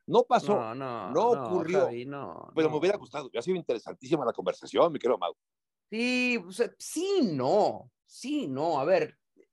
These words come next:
Speaker 2: creo que lo decíamos la última vez que hace,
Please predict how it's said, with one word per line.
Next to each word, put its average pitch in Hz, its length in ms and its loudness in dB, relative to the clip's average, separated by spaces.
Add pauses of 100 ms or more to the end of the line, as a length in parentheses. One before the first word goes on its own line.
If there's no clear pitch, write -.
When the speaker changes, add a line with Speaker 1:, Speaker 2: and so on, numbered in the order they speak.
(1600)
Speaker 2:
creo 220 140 -4
que 262 80 -8
lo 226 80 0
decíamos 175 400 -2
la 147 100 2
última 156 300 0
vez 139 240 -2
que 120 320 -4
hace, 123 380 -6